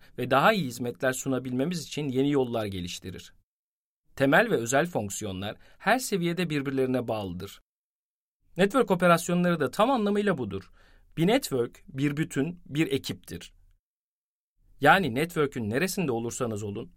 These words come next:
göreviniz ne olursa olsun, birileri bir yerlerde size bağlıdır.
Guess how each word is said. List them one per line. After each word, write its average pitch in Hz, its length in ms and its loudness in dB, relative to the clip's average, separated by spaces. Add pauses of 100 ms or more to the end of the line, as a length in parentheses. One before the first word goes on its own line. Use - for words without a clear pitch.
göreviniz 160 560 2
ne 120 160 2
olursa 165 420 2
olsun, 110 420 -6 (280)
birileri 208 460 0
bir 131 60 -2
yerlerde 156 520 4
size 127 360 -2
bağlıdır. 104 580 -6